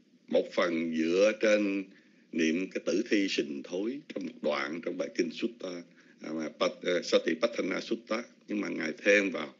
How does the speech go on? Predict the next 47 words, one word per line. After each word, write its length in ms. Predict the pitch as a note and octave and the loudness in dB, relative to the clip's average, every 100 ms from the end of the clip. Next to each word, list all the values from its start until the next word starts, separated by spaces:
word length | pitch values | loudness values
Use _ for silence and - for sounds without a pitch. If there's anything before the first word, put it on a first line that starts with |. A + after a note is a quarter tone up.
| - | -8
cái 80 | - | -6
phần 180 | - - - | -4 -6 -2
quán 220 | - A#2+ | -4 -4
hơi 180 | F#2 D#2+ - | -6 -6 -8
thở 100 | C2 - E2 - - - _ - _ _ _ _ - A#2+ | -16 -14 -16 -18 -20 -20 _ -20 _ _ _ _ -10 0
để 120 | - | 0
mà 180 | - C#2+ - - | 0 -4 -12 -8
chúng 120 | F2+ | -4
ta 120 | G#2 | -2
niệm 280 | E2+ D2+ D#2+ - | -2 -2 -6 2
chết, 140 | - - | 2 2
dựa 240 | D#2+ D#2+ D#2+ | 0 2 2
theo 160 | F2 F2+ | 2 2
hơi 100 | F2 - | -2 -4
thở 240 | E2 G2 E2 | -4 -2 -4
niệm 180 | C#2 C#2+ | -8 -10
chết. 220 | F#2 - _ _ _ _ _ _ _ - D#2 | -8 -10 _ _ _ _ _ _ _ -6 2
Để 160 | A#2+ - | 2 4
làm 120 | - | -2
chi? 220 | - G#2 A2 - | 4 4 4 4
Để 100 | G2 | 0
chúng 120 | B2+ | 0
ta 120 | B2 G2+ - | -2 -2 -6
có 60 | - | -6
thể 120 | F#2+ | -2
đối 240 | G2+ B2+ B2+ | 0 0 -2
diện 260 | G2 A2 | -4 -4
với 120 | G2 | -8
cái 180 | G2 F#2+ - G2 | -8 -10 -10 -8
chết. 120 | G2+ - - | -8 -8 0
Cái 100 | B2+ B2 | 0 4
chết 200 | C#3+ - | 4 4
là 60 | B2 | -4
chắc 140 | - B2 - | -2 -4 -6
chắn, 220 | A2 C#3+ D#3 _ _ _ - | -6 -6 -10 _ _ _ -4
nhưng 180 | G#2+ G2+ | 0 0
mà 80 | D#2+ | -2
chúng 80 | A2+ | -4
ta 120 | G#2+ G2+ | -4 -4
chỉ 100 | G2 | -6
không 240 | - G2+ | -6 -4
biết 160 | A2 C3+ | -2 -2
là 80 | - - | -4 -2
chết 140 | - | -2
lúc 120 | E2+ - | -2 -6
nào 200 | F2 D2+ D2 | -6 -6 -8
thôi. 100 | - | -18